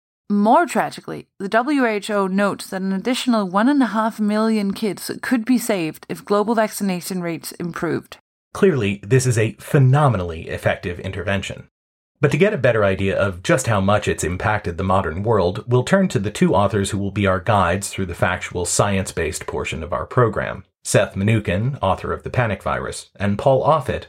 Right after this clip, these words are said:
Speaker 2: author of Deadly Choices, who's also the M D on the front lines of the pro-vaccine argument.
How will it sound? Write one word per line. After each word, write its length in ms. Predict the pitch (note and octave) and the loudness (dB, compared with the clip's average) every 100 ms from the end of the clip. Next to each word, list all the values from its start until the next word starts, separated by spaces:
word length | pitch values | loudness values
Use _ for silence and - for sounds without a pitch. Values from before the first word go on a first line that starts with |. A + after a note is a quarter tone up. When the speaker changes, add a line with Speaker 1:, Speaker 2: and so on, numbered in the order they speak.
| _ | _
Speaker 2:
author 300 | G2+ F#2 F2 | -4 -2 -6
of 80 | E2+ | -6
Deadly 300 | - - - | -6 -6 -8
Choices, 560 | - A#2+ G#2 F2+ - - | -2 0 0 -4 -12 -2
who's 160 | C#3+ B2+ | 2 6
also 340 | A#2+ A#2 G#2 | 4 4 2
the 240 | G2+ G#2 | 2 0
M 200 | A#2 G2+ G2 | 2 0 2
D 180 | G#2 | 2
on 140 | F#2+ F2 | 2 -2
the 80 | F2+ | 0
front 220 | G2 D#2+ | -2 0
lines 320 | F#2 F2 F2 | -2 -2 -6
of 80 | - | -10
the 80 | - | -8
pro-vaccine 760 | - F#2 E2+ E2 - E2 E2+ | -2 -2 -2 -6 -6 -8 -4
argument. 520 | F2+ F#2+ F2 C#2+ C2 | -2 0 -2 -10 -12